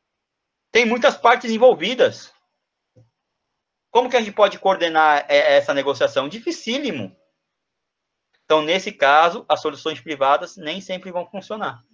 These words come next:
E aí, quando a solução privada não funciona, o governo tem que entrar. Certo? Pra tentar resolver. Tudo bem? E aí a gente pode ter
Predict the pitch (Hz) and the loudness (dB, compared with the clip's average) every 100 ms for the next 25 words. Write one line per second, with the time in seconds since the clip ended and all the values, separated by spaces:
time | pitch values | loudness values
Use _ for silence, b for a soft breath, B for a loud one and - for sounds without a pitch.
0 | _ _ _ _ _ B 113 139 143 196 | _ _ _ _ _ B 0 4 6 6
1 | 269 185 175 165 175 156 165 156 139 147 | 4 2 2 0 -6 -4 -6 -6 0 2
2 | 135 143 120 156 - 165 202 254 254 _ | 4 0 -4 -14 -2 0 2 -2 -10 _
3 | _ _ _ 233 226 185 185 180 185 190 | _ _ _ 2 6 6 4 2 0 -4
4 | 196 226 175 98 - _ _ _ _ _ | -4 -2 0 -2 -6 _ _ _ _ _
5 | _ _ _ _ _ _ _ _ _ _ | _ _ _ _ _ _ _ _ _ _
6 | _ _ _ _ - 208 254 - _ _ | _ _ _ _ 2 4 2 -6 _ _
7 | _ _ 147 143 147 151 143 139 180 131 | _ _ 2 2 2 4 4 2 -2 -4
8 | 95 - _ _ _ _ _ _ _ _ | -8 -10 _ _ _ _ _ _ _ _
9 | _ _ _ _ _ _ _ _ _ _ | _ _ _ _ _ _ _ _ _ _
10 | _ _ _ _ _ _ _ 110 220 269 | _ _ _ _ _ _ _ -4 0 0
11 | - _ _ b b b 156 160 175 208 | -2 _ _ b b b 2 4 6 4
12 | 170 180 - 165 160 143 151 143 98 | 2 -2 -2 0 0 -2 -4 -4 -4